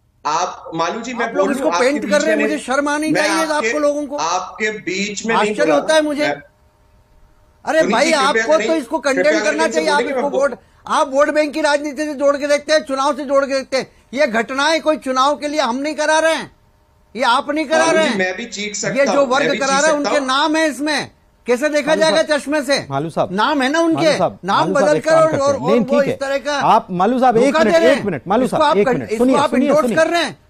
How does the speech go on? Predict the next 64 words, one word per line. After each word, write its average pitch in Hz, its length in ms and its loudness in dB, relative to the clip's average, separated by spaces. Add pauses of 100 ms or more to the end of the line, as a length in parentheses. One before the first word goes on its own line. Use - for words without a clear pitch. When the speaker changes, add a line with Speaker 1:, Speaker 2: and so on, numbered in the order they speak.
(100)
Speaker 3:
मालू 202 180 0
साहब, 202 220 2
Speaker 2:
नहीं, 269 280 -2
गलत 269 200 2
बात 277 320 0
है 262 60 0
ये। 240 60 2
Speaker 3:
अरे, 156 200 -2
मालू 151 280 0
साहब, 233 200 2
सुनिए 226 300 2
तो 214 100 0
सही, 175 320 -4 (160)
सुनिए 196 220 -8
तो 143 80 -8
सही। 110 140 -10
Speaker 2:
ये 92 60 -14 (400)
Speaker 3:
आप 220 280 4
Speaker 2:
समाज 208 260 0
में 240 100 2
Speaker 3:
बिल्कुल, 285 220 0
Speaker 2:
रह 262 60 4
रहे 214 100 0
हैं, 196 80 2
Speaker 3:
आप, 262 240 6
Speaker 2:
समावेशी 226 440 0
Speaker 3:
आप 214 160 2
Speaker 2:
समाज 233 140 2
Speaker 3:
आपत्ति 285 180 0
Speaker 2:
की 226 60 4
आप 240 60 6
Speaker 3:
जताइए। 254 180 4
Speaker 2:
बात 220 220 0
कर 202 120 -6
रहे 220 120 -8
हैं, 247 160 -10
Speaker 3:
मालू 143 280 -2
साहब, 202 120 2
Speaker 2:
तहजीब 226 140 4
Speaker 3:
आप 214 200 4
Speaker 2:
की - 60 0
बात 214 100 2
Speaker 3:
आपत्ति 254 220 0
Speaker 2:
कर 233 60 0
रहे 220 80 4
Speaker 3:
जताइए 233 240 2
Speaker 2:
हैं। 277 60 4
Speaker 3:
ना। 269 320 0 (380)
लेकिन 190 360 -2
पहले 226 280 2
उनको 233 280 2
बोल 214 220 2
लेने 156 220 0
दीजिए, 107 260 -10
पूरी 233 280 -4
बात 202 300 2
कर 214 120 0
लेने 233 160 2
दीजिए, 247 200 0
आपके - 920 2
पास 269 280 0
फिर 311 100 2
आऊंगा 175 260 2
मैं, 90 140 -18